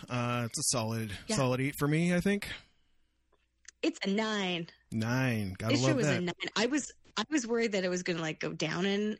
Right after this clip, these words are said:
Speaker 2: in my estimation because I I was like, "I've only seen one episode,"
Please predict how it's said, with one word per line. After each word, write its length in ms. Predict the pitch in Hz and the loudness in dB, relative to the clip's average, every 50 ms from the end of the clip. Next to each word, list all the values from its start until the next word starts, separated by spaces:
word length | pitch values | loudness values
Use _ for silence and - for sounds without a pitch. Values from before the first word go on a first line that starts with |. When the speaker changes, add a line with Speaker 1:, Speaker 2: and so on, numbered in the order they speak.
| _ | _
Speaker 2:
in 340 | - 202 208 208 208 208 202 | -2 0 0 2 2 2 2
my 180 | 202 202 202 196 | 2 2 0 0
estimation 640 | 196 - - 226 220 208 214 - - 254 240 233 | -2 -2 -2 -2 0 0 0 0 0 0 0 0
because 500 | 226 220 - - 160 156 156 - - - - - - - - - - _ _ _ _ _ _ _ _ _ _ _ _ _ _ _ - | 0 -2 -2 -2 -4 -4 -4 -6 -8 -10 -12 -18 -20 -20 -20 -20 -20 _ _ _ _ _ _ _ _ _ _ _ _ _ _ _ -6
I 480 | - 98 98 92 87 82 82 82 82 - - _ _ _ _ _ _ _ _ _ - | -4 -4 -2 0 0 0 -2 -2 -6 -10 -16 _ _ _ _ _ _ _ _ _ -8
I 120 | 196 196 185 | -4 -2 -2
was 120 | 180 175 | 0 0
like, 120 | 196 190 202 | 0 0 0
"I've 80 | 220 233 | 0 2
only 160 | 269 277 269 | 2 2 2
seen 160 | - 233 196 | 2 2 0
one 120 | 202 240 | 2 0
episode," 560 | 285 311 - 269 - 202 175 165 160 170 170 | 0 0 -2 -2 -2 -2 -2 -2 -2 -4 -6